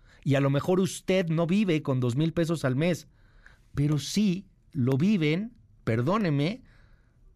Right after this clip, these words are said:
todos los días cuarenta y seis punto ocho millones de mexicanos. ¿O usted piensa que ya nada, o sea, como, como López Obrador dice que la pobreza se acabó, entonces ya no hay mexicanos que vivan con dos mil pesos al mes.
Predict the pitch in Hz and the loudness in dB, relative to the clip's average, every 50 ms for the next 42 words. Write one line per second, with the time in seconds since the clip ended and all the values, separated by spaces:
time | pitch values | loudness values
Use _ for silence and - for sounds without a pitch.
0 | _ - - - 180 196 185 196 190 160 151 151 147 135 135 175 190 170 151 156 | _ -8 -2 0 0 0 0 0 -2 -2 0 -2 -2 0 0 0 0 0 0 0
1 | 185 190 - - - _ - - - 143 143 143 147 147 143 135 - 147 147 143 | -2 -4 -10 -18 -20 _ -20 -6 -2 0 2 2 2 0 0 0 0 -2 -2 0
2 | - 180 185 170 - 190 185 175 - 175 175 175 - - 175 160 147 160 175 180 | 0 -2 -2 -2 -2 -2 -2 0 0 0 0 0 0 -2 -2 0 0 0 0 0
3 | 165 165 151 139 131 139 131 - 160 170 170 120 - - - - _ _ _ _ | 0 -2 -2 -2 -4 -4 -4 -4 -4 -2 -4 -6 -8 -10 -16 -20 _ _ _ _
4 | - _ _ - _ _ _ _ _ _ _ _ _ _ _ - _ _ - 165 | -20 _ _ -20 _ _ _ _ _ _ _ _ _ _ _ -20 _ _ -2 0
5 | 160 160 147 - - 202 196 - - 196 208 202 202 190 - 196 - - 147 123 | 0 0 0 0 -2 -4 -4 -4 -4 -2 0 0 0 -2 -4 -6 -4 -4 -4 -2
6 | 120 135 160 165 180 175 170 170 180 180 - - 120 165 160 151 - - - - | -2 -2 0 0 0 0 0 0 0 0 -2 -2 -2 -2 -2 -4 -6 -10 -16 -14
7 | - - - 143 143 147 147 147 143 - - - - - - - - - 139 147 | -4 -2 0 0 2 2 0 0 0 -4 -12 -20 -20 -20 -12 -6 -4 -2 0 2
8 | 151 165 202 220 - 226 208 196 190 175 170 185 196 208 208 - 190 - 180 156 | 2 2 0 0 0 -2 -2 0 0 0 0 2 2 0 0 -2 -2 -2 0 0
9 | 143 - 147 151 175 220 220 233 220 226 175 - 170 180 247 302 - - _ _ | 0 0 0 0 0 0 0 0 -2 -2 -2 0 0 0 0 0 -2 -4 _ _
10 | _ _ _ _ _ _ _ _ _ _ _ - 165 165 170 - - 233 247 - | _ _ _ _ _ _ _ _ _ _ _ -2 0 0 0 0 0 0 0 -2
11 | - 214 190 165 165 208 233 254 254 - - - - 139 143 160 175 196 208 214 | -2 -4 -6 -4 -2 0 0 0 -2 -4 -8 -14 -8 -4 0 0 2 2 4 4
12 | 214 214 208 208 - 175 156 - 190 196 202 190 - - 165 165 175 185 180 - | 2 2 2 0 0 -2 -2 0 0 0 0 0 0 0 0 0 0 0 0 0
13 | 160 143 135 139 131 151 175 175 160 - 180 170 180 175 - 160 139 135 156 165 | -2 -2 0 0 0 0 0 0 0 0 -2 0 0 0 0 0 -2 0 -2 -2
14 | 156 | -4